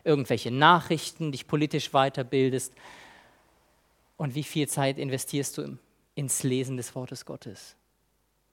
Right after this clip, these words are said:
Und warum setzt du deine Prioritäten wie? Warum fällt es dir so schwer, zum, zur Bibel zu greifen? Zu sagen, „Ach, nee, ich bin jetzt so fertig,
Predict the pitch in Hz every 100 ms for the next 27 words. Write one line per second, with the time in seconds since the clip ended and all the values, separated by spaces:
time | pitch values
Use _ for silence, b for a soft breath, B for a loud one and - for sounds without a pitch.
0 | _ _ _ _ _ _ _ _ _ _
1 | _ - 123 131 120 160 131 117 120 131
2 | 113 113 - 135 120 120 - 135 131 117
3 | 131 98 - _ _ _ _ _ b b
4 | b b 127 127 165 - 143 135 - 127
5 | 123 - 135 139 - 127 123 - _ _
6 | - 123 107 165 143 - 120 120 123 123
7 | - 117 147 - 131 123 117 127 131 123
8 | - - b b b _ 123 123 135 135
9 | - 135 123 139 - 135 135 143 139 131
10 | - -